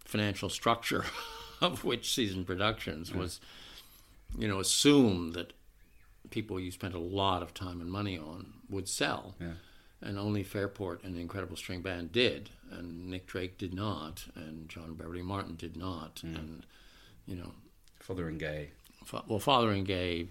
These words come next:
Speaker 1: did a bit, but,
Speaker 2: Yeah.
Speaker 1: um, uh, but not at the rate at which Sandy spent the money.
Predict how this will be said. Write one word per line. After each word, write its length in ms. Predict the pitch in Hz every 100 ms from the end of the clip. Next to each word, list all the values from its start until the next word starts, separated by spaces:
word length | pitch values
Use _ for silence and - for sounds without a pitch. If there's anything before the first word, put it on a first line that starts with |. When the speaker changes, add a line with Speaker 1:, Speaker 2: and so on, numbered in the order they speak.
| 92
Speaker 1:
did 340 | 92 85 - - - - -
a 40 |
bit, 420 | 87 80 78 - -
but, 160 | - 87 82 82 -
Speaker 2:
Yeah. 80 | 85
Speaker 1:
um, 360 | 90 95 - - - - - - - - -
uh, 120 | 95
but 180 | 95 95
not 320 | 98 92 -
at 120 | 92
the 60 | 90
rate 300 | 95 90 82
at 80 | 90
which 300 | 82 - -
Sandy 260 | 85 85
spent 300 | - - 92
the 80 | 82
money. 320 | 80 76 73